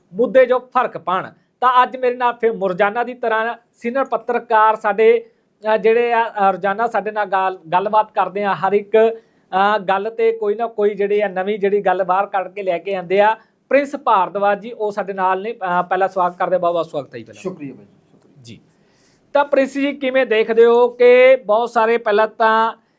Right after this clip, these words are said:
Speaker 1: ਪੀਣ ਵਾਲੀਆਂ ਡਰਿੰਕਸ ਨੇ ਜਿਹੜੀਆਂ, ਉਹਨਾਂ ਤੇ ਵੱਡੇ ਸਵਾਲ ਉ-, ਉੱਠਦੇ ਸੀਗੇ ਕਿ ਆਹ ਨਾ ਪੀਓ, ਆਹ ਨਾ ਪੀਓ, ਸਿਆਣਿਆਂ ਨੂੰ ਕਹਿੰਦੇ ਸੀਗੇ।
Speaker 2: ਜੀ।
Speaker 1: ਪਰ ਅੱਜ ਤਾਂ ਬੱਚਿਆਂ ਨੂੰ ਕੀ ਪਰੋਸਿਆ ਜਾ ਰਿਹਾ? ਪਰੋਸ-, ਬੱਚਿਆਂ ਦੇ ਹੱਥ ਵਿੱਚ ਕਿੱਦਾਂ ਦੀ ਜਿਹੜੀ ਆ, ਜਿਹੜੇ ਆ ਡਰਿੰਕਸ ਦਿੱਤੀ ਆ ਜਾ ਰਹੀ ਆ, ਏਨਰਜੀ ਡਰਿੰਕਸ ਦਿੱਤੀ ਜਾ ਰਹੀ ਆ,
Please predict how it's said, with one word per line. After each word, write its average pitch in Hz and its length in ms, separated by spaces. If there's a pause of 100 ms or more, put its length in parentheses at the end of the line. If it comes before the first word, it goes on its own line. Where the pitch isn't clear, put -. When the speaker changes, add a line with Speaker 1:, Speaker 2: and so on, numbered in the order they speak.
(160)
Speaker 1:
ਪੀਣ 226 240
ਵਾਲੀਆਂ 226 280
ਡਰਿੰਕਸ 202 360
ਨੇ 208 180
ਜਿਹੜੀਆਂ, 180 480 (440)
ਉਹਨਾਂ 269 360
ਤੇ 262 120
ਵੱਡੇ 226 240
ਸਵਾਲ 202 440
ਉ-, 190 160 (100)
ਉੱਠਦੇ 185 300
ਸੀਗੇ 180 400
ਕਿ 196 180
ਆਹ 208 220
ਨਾ 226 140
ਪੀਓ, 196 360
ਆਹ 202 160
ਨਾ 208 140
ਪੀਓ, 190 500 (320)
ਸਿਆਣਿਆਂ 277 360
ਨੂੰ 285 100
ਕਹਿੰਦੇ 180 300
ਸੀਗੇ। 107 260 (100)
Speaker 2:
ਜੀ। 139 180 (300)
Speaker 1:
ਪਰ 311 140 (140)
ਅੱਜ 226 160
ਤਾਂ 320 180
ਬੱਚਿਆਂ 262 460
ਨੂੰ 311 160
ਕੀ 269 160
ਪਰੋਸਿਆ 196 460
ਜਾ 135 140
ਰਿਹਾ? 156 120
ਪਰੋਸ-, 233 500
ਬੱਚਿਆਂ 185 420
ਦੇ 269 80
ਹੱਥ 214 280
ਵਿੱਚ 233 280 (580)
ਕਿੱਦਾਂ 277 340
ਦੀ 269 120
ਜਿਹੜੀ 240 280
ਆ, 233 200
ਜਿਹੜੇ 214 360
ਆ 208 80
ਡਰਿੰਕਸ 202 380
ਦਿੱਤੀ 185 300
ਆ 190 120
ਜਾ 180 140
ਰਹੀ 190 100
ਆ, 196 40
ਏਨਰਜੀ 175 340
ਡਰਿੰਕਸ 175 360
ਦਿੱਤੀ 165 280
ਜਾ 160 180
ਰਹੀ 165 180
ਆ, 160 260